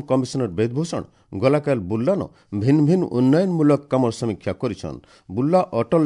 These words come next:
ଛକଠାରେ ତିଆରି ହେବାରକେ ଥିବା ଗୋଟେ ଅତ୍ୟାଧୁନିକ ପାର୍କ ଲାଗି ଜାଗା ବୁଲି ଦେଖିବାର ସହିତ ବିଭାଗୀୟ ଅଧିକାରୀମାନଙ୍କୁ ଇତାର ଲାଗି ଗୋଟେ ଅଟକଲ ବନାବା ଲାଗି ନିର୍ଦ୍ଦେଶ ଦେଇଛନ୍। ବରଗଡ଼ ଧନୁଯାତ୍ରାର ସ୍ଥାୟୀ ରାଜମହଲ ବନାବା ଲାଗି ରାଜ୍ୟ ପର୍ଯ୍ୟଟନ ବିଭାଗ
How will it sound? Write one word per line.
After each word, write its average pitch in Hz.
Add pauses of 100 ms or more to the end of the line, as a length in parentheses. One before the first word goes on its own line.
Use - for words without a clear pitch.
ଛକଠାରେ 156
ତିଆରି 123
ହେବାରକେ 131
ଥିବା 131 (240)
ଗୋଟେ 127 (140)
ଅତ୍ୟାଧୁନିକ 151 (160)
ପାର୍କ 143
ଲାଗି 135
ଜାଗା 117
ବୁଲି 120
ଦେଖିବାର 110
ସହିତ 143 (360)
ବିଭାଗୀୟ 139
ଅଧିକାରୀମାନଙ୍କୁ 175 (120)
ଇତାର 127
ଲାଗି 117
ଗୋଟେ 110 (120)
ଅଟକଲ 160
ବନାବା 143
ଲାଗି 107
ନିର୍ଦ୍ଦେଶ 92
ଦେଇଛନ୍। 92 (680)
ବରଗଡ଼ 156
ଧନୁଯାତ୍ରାର 175
ସ୍ଥାୟୀ 147
ରାଜମହଲ 123
ବନାବା 117
ଲାଗି 220 (300)
ରାଜ୍ୟ 131 (140)
ପର୍ଯ୍ୟଟନ 147
ବିଭାଗ 196